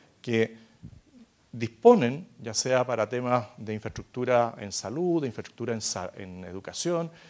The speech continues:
Bueno, ¿cómo vamos conversando? ¿Cómo arm-, armonizamos el gobierno nacional, el gobierno regional, el gobierno comunal? Eh, ¿hay una estrechez financiera? Sí, y es evidente.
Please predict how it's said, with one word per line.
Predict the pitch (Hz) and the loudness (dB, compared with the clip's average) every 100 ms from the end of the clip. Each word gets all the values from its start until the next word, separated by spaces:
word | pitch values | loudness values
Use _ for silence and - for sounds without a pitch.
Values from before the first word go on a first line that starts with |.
| - _ | -20 _
Bueno, | 135 113 | -12 0
¿cómo | 185 196 | 2 2
vamos | 190 190 | 2 0
conversando? | 185 143 131 - 104 80 - _ _ _ _ _ _ _ | -2 -6 -8 -8 -10 -12 -18 _ _ _ _ _ _ _
¿Cómo | 143 151 | -6 -2
arm-, | 151 139 127 | -2 -4 -8
armonizamos | 123 113 107 - 139 143 | -6 -4 -4 0 0 0
el | 120 | -4
gobierno | 110 120 120 117 110 - - 98 | -4 -4 -4 -4 -6 -16 -20 -14
nacional, | - 107 139 135 | -8 -4 -2 -2
el | |
gobierno | 110 113 110 | -4 -4 -6
regional, | 104 - 120 147 147 | -8 -8 -4 -4 -4
el | 110 | -8
gobierno | 107 107 104 | -6 -6 -8
comunal? | 95 92 80 71 - _ _ _ _ _ _ _ _ | -10 -10 -12 -14 -20 _ _ _ _ _ _ _ _
Eh, | - 98 92 87 87 85 _ _ - | -12 -10 -8 -10 -12 -16 _ _ -4
¿hay | 131 156 | 2 2
una | 165 160 | 2 -2
estrechez | 160 143 165 | -6 -6 -6
financiera? | 165 156 - 170 180 | -6 -6 -6 -6 -8
Sí, | - - - - - - - | -10 -10 -12 -20 -20 -20 -16
y | 107 | -8
es | 98 95 | -8 -6
evidente. | 85 82 69 _ | -10 -12 -14 _